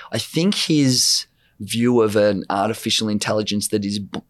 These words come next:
beyond human existence is twenty twenty-nine, so six years away.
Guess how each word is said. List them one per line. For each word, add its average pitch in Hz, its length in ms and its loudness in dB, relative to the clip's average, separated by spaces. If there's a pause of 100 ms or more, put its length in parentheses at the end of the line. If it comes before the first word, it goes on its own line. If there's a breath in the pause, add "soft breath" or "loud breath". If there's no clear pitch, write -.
beyond 110 480 0
human 107 320 0
existence 107 500 -2
is 110 180 -4
twenty 104 360 -2
twenty-nine, 101 640 -2
so - 140 -2
six - 380 -2
years 110 240 -2
away. 131 400 -2